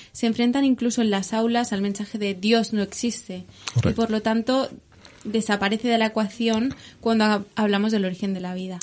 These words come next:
Speaker 2: Correcto.
Speaker 1: ¿Cómo pueden ellos y ellas hacer frente y responder a este tipo de mensajes?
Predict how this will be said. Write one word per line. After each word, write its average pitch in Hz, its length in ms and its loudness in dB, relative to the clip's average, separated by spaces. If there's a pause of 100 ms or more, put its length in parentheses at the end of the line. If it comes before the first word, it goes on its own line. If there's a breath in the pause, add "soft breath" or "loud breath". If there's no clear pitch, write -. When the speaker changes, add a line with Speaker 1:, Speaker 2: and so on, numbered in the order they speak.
(100)
Speaker 2:
Correcto. 90 340 2
Speaker 1:
¿Cómo 247 220 4
pueden 247 400 2
ellos 233 400 2
y 226 100 0
ellas 233 280 -2
hacer 214 180 -2
frente 208 460 -4
y 233 80 0
responder 202 580 -4
a 214 80 -4
este 202 240 -6
tipo 208 300 -2
de 220 100 0
mensajes? 196 560 -6